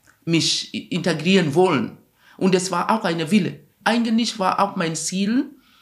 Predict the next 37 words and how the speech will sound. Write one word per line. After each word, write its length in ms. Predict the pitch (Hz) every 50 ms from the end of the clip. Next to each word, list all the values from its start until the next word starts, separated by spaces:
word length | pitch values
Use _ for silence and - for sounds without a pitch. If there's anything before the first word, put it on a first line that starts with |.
| _ _ _ _ _
auch 400 | - 190 190 190 214 214 220 -
andere 380 | - 165 165 170 170 170 165 175
Frauen 720 | 175 - - 165 160 160 170 170 170 170 170 175 175 175 - _ _ _ _ _ _ -
bei 300 | - 131 - 196 202 214
Integration 800 | 226 - - 170 165 165 151 151 156 151 147 - - 170 170 175
zu 160 | 175 - 143
helfen, 560 | 151 147 127 139 143 143 - 180 190 214 214
weil 160 | - 175 151 147
die 80 | 147
Integration 720 | 165 156 180 165 160 165 160 165 - - - 190 196 208 -
ist 180 | - 175 - -
tatsächlich 580 | - - - 175 180 180 185 180 180 - - - - - - -
auch 440 | 185 175 170 175 180 175 175 - - - _ _ _
diese 360 | - 151 185 175 147 135 165
neue 540 | 151 156 170 170 175 170 165 151 151 151 151 - - -
Wohnung, 640 | 208 165 208 220 220 208 185 147 131 - - - - _ _ -
neue 300 | - 180 196 202 196 196
Leben 520 | 190 202 214 220 214 202 165 139 131 131 135
bedeutet 480 | 165 170 165 180 185 196 196 190 196 180
nicht 200 | 202 214 208 -
nur, 260 | 185 196 196 196 196 - -
ich 200 | - - - -
bin 140 | 190 165
jetzt 240 | 180 202 208 214 -
in 120 | 185 165 160
Deutschland. 540 | 202 208 208 - - 156 139 143 143 - - - - -
Wie 220 | - 170 226 247 254
lebst 380 | 233 202 196 196 190 - -
du? 160 | - 143 131 - - -
Du 180 | - 165 190 196
hast 160 | 196 185 185 143 139 139
Dinge, 360 | 233 247 254 214 190 190 196 - -
die 140 | 160 156 165
du 120 | 180 185 185
hast 220 | 185 185 185 -
nie 220 | 202 233 262 247 -
gehabt. 400 | 151 147 - - - - -